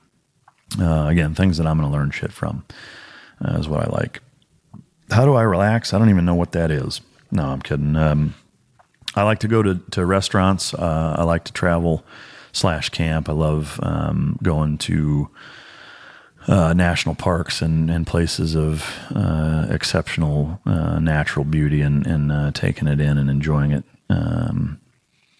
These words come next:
and, uh, I like going to movies too. Yeah. So that's, uh, I like sitting by a fire when it's cold. All right, Brian Casesa, how are you so mentally prepared for buds at such a young age?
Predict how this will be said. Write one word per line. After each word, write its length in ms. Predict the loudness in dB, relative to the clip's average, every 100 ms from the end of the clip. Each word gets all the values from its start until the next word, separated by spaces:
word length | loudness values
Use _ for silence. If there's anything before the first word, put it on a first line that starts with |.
| -20 -18 _ _ _
and, 320 | -2 0 2 2
uh, 360 | 2 2 0
I 60 | 0
like 160 | -2 0
going 180 | 0
to 80 | 0
movies 380 | 0 -2 -2 -6
too. 320 | -4 -4 -4 -10 _ _ _ _ _
Yeah. 200 | -4 -4 -10 _ _ _ -14
So 280 | -8 -6 -4
that's, 260 | -6 -6 -4
uh, 140 | -2
I 40 | 0
like 180 | -2 -2
sitting 200 | -4 -2
by 140 | -2
a 60 | -2
fire 260 | -4 -4 -4
when 100 | -8
it's 120 | -8
cold. 300 | -8 -8 -12 -18 _ -20 -20 -20 -20 -20 -20 -20 _ _ _ _ -20 -4
All 80 | 0
right, 200 | 0 2
Brian 540 | 2 2 2 0 -2 -4 -8
Casesa, 720 | -8 0 0 0 0 0 0
how 100 | 0
are 100 | 0
you 80 | 0
so 140 | -2
mentally 320 | 0 0 0
prepared 560 | -2 -6 -6 -4 -4 -4
for 120 | -6
buds 260 | -4 -4 -4
at 80 |
such 260 | -4 -4 -4
a 60 | -4
young 180 | -2
age? 480 | 0 0 0 -4 -10